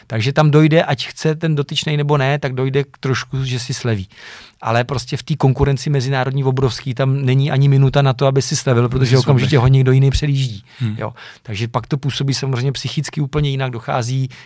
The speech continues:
Speaker 1: k chybám, potenciálně drobným pádům. Takže to všechno jsem bral jakoby v potaz té zkušenosti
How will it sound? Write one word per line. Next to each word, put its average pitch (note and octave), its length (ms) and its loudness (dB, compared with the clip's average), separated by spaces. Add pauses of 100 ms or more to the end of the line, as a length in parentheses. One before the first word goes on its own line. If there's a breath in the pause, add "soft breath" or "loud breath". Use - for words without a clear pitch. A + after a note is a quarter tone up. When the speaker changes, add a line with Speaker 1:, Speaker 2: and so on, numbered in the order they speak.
Speaker 1:
k - 60 -20
chybám, C#3 440 2
potenciálně C3 600 -2
drobným B2+ 400 0
pádům. C3 600 2 (320 loud breath)
Takže A#2 200 -2
to C#3 120 2
všechno D#3 280 0
jsem D#3+ 200 0
bral D#3 180 2
jakoby D#3 280 0
v - 80 -6
potaz D3+ 340 -2
té D3+ 120 -4
zkušenosti D3+ 760 -2